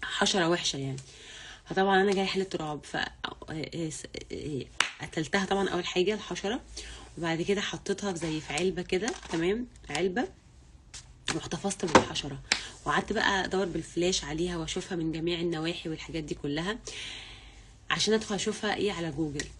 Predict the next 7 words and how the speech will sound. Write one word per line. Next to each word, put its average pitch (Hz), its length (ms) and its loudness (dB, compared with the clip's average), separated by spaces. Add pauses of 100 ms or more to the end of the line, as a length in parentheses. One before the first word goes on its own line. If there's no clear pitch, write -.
(420)
فالمهم 175 440 0
دخلت 220 380 -2
على 208 160 -4
جوجل، 208 420 2 (140)
آه، 156 560 -4
كتبت - 460 -6
إيه، - 380 4